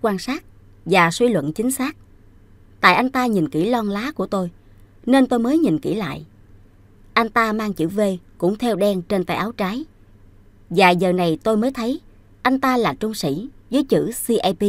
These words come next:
trên túi áo. Tới lúc này, nhờ đứng gần cái bửng sao đã mở rộng,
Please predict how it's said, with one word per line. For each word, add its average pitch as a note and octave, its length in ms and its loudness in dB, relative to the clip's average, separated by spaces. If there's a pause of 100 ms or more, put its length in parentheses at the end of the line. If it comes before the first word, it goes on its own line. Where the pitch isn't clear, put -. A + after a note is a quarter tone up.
(220)
trên F#3 180 -2
túi G3+ 120 -4
áo. G3+ 240 -6 (1160)
Tới C4+ 140 4
lúc F4+ 180 0
này, E3 260 0 (640)
nhờ F#3+ 220 6
đứng C#4 240 4
gần D#3+ 240 4
cái C4 120 2
bửng G3+ 180 2
sao A3+ 320 -2
đã D#3+ 120 -2
mở F#3+ 240 -2
rộng, D3 260 -4